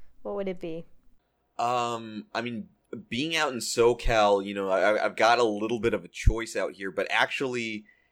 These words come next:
Speaker 2: if I was gonna pick a place, I would actually prefer something back in my home state of Texas, preferably around
Speaker 1: Oh.
Speaker 2: Dallas, so I could have a lot of my friends come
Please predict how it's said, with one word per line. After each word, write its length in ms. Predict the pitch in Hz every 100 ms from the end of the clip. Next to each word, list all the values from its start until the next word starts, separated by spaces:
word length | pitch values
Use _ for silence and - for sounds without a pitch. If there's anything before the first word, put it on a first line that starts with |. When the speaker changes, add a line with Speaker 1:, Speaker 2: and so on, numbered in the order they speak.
| -
Speaker 2:
if 160 | 110 110
I 80 |
was 200 | 107 101
gonna 340 | - 113 135 147
pick 260 | - 135 131
a 60 |
place, 340 | - 107 101 98
I 60 |
would 100 | 104
actually 320 | 107 - 113 - _
prefer 320 | - 113 110 110
something 360 | 123 107 104 95
back 260 | 98 104
in 80 | 107
my 140 | 98
home 220 | 95 107 107
state 260 | - 104
of 140 | 92 -
Texas, 840 | - 107 107 - 95 90 80 - _ _ _ _ -
preferably 720 | - 127 127 135 113 110 117
around 300 | 107 104 101 -
Speaker 1:
Oh. 40 |
Speaker 2:
Dallas, 800 | 95 92 104 110 117 - - - - _
so 220 | - 117 113
I 40 |
could 140 | 107 107
have 260 | 104 101
a 60 | 101
lot 240 | 98 101
of 100 | 98
my 140 | 98 95
friends 440 | - 104 101 -
come 480 | - 104 98 95